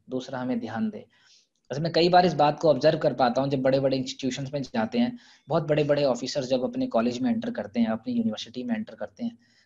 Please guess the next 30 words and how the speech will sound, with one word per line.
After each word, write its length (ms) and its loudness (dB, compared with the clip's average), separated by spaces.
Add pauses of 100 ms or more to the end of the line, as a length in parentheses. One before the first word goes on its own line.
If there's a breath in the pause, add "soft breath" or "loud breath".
कई 140 2
बार 140 2
उनकी 240 -2
expectation 560 -6
बनी 180 -2
रहती 260 -4
है 40 -6
कि 80 -10
जब 140 0
मेरी 220 0
गाड़ी 260 -2
निकले 320 0 (520 soft breath)
तो 60 -2
मैं 220 2
अगर 160 2
ड्र-, 300 -4
गार्ड 280 0
की 100 -2
तरफ 180 -2
देखूं 320 -2
या 60 0
ना 100 4
देखूं, 320 -4
but 160 -4
उसका 280 -4
तो 80 -4
सलाम 340 0
जरूर 220 -2
बजना 320 -6
चाहिए, 300 -14